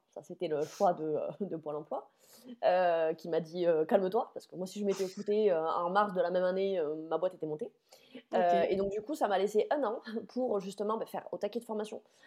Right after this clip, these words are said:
Speaker 1: sur beaucoup de sujets. Heu, donc, comme je te disais, en fait, sur tout ce qui est, heu, marketing digital. Donc, j'ai fait énormément de formations sur, heu, les réseaux sociaux, sur les sites internet, le référencement, la pub, enfin,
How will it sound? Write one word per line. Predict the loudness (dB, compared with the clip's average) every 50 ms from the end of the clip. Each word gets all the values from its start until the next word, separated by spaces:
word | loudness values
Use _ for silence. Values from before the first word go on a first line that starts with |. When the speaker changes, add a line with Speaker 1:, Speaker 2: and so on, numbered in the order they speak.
| -20 _ _
Speaker 1:
sur | -10 -2 -2 2 2 2 2
beaucoup | 2 -2 -4 -6
de | -8
sujets. | -6 -4 -2 -2 0 -2 -2 -6 _ _ _ _ _ 0
Heu, | 2 4 4 4 4 4 2 2 2 2 0 0 0
donc, | -2 -6 -6 -8 -4
comme | -4 -4 -4
je | -4 -8
te | -8
disais, | -2 -2 -2
en | -2
fait, | -2 -6 -10
sur | -10 -18
tout | _ -20
ce | -20 -10
qui | -6 -4 -2 0
est, | 0
heu, | -2
marketing | -2 -4 -8 -10 -12 -8 -8 -6 -6
digital. | -6 -6 -8 -6 -2 2 4 4 4 2 0 -4
Donc, | -8 -12 -14 -18
j'ai | -18 -18
fait | -14 -10 -8
énormément | -6 -6 -6 -6 -8
de | -8
formations | -10 -12 -12 -12 -12 -18
sur, | -14 -14 -10 -8 -6
heu, | -4
les | -4 -6
réseaux | -6 -8 -12
sociaux, | _ -20 -16 -6 -2 0 0 0 -2 -4 -14 -20 _ _
sur | -8 -8 -8
les | -8
sites | -8 -8 -8
internet, | -8 -8 -6 -8 -4 -2 -2 -2 -2 -4
le | -6 -6
référencement, | -6 -6 -10 -10 -14 -14 -12 -6 -4 -2 -2 0 -2 -2 -2 -2
la | -2 -2
pub, | -4 -6 -14 -16 -16
enfin, | -12 -12 -12 -12